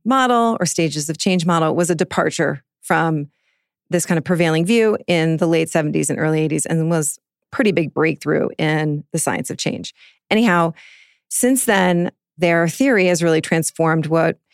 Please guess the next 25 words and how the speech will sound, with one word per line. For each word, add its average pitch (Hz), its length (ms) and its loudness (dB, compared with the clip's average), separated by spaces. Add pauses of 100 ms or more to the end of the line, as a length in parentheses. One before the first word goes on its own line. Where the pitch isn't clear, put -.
(240)
we 175 160 2
now 165 240 2
consider 160 380 0
to 156 160 -2
be 156 220 2
best 160 300 -2
practices 156 640 0
for 156 380 0
addiction 165 400 -2
treatment, 160 600 0
smoking 160 460 -2
cessation 156 540 0
programs, 151 640 0
and 156 200 0 (400)
clinical 180 320 0
behavior 151 400 0
change 156 300 -4
programs. - 400 -4
It 160 100 2
has 156 280 0
kind 160 200 -2
of 156 60 -2
changed 160 360 -2
the 156 60 0
game. 143 440 -4